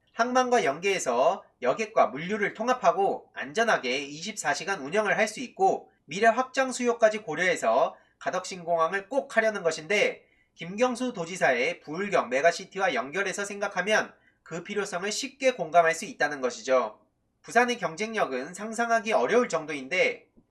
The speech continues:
이번 신공항을 되살려내기 위해 정말 많은 사람들이 고민하고 노력했고, 그렇게 소모적 정쟁을 접고 대한민국이 한 번 더 도약하는 좋은 기회로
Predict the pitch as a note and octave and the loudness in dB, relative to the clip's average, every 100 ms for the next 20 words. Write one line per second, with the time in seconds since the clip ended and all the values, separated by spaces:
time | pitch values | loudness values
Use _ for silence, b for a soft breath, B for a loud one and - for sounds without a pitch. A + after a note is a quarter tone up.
0 | - D3+ G3 G#3 A#3 C4 A#3+ F#3+ C#3+ D#3+ | -12 -4 -4 -4 -2 0 2 0 -2 -4
1 | C#3+ C3+ F3 F3+ D3 D3 D3 D3 E3+ - | -6 -4 -2 -2 -4 -6 -8 -4 -4 -4
2 | B2+ C#3 A#3 G3 D#3 E3 E3 D#3+ D3 G3 | -12 0 2 2 -2 -2 -2 -2 -6 -8
3 | D3+ C#3 D3 D#3 F3+ B2+ C#3 F3 E3+ F#3+ | -8 -6 -6 -4 -4 -4 -2 -4 -2 0
4 | C3+ - _ _ _ - G3 F3 B2+ C#3 | 0 -4 _ _ _ -4 -4 0 0 0
5 | - A3+ A3+ A3+ G#3+ D3 C#3+ E3+ E3+ C3 | 0 -2 0 0 0 -6 -4 -2 -2 -4
6 | B2 F#3 D#3 B B B _ C3 E3 G3 | -4 0 0 B B B _ 0 0 -2
7 | E3 C3 A#2+ G3+ G#3 F#3+ G#3+ - D3 G#3 | -8 -6 -6 -2 -2 -2 -2 -4 2 2
8 | G#3 G3+ A#3 - C#3 G#3+ G#3 D3+ C#3 A2 | 2 -6 -8 -6 -4 -4 -6 -4 -4 -2
9 | B2+ E3+ | 0 -2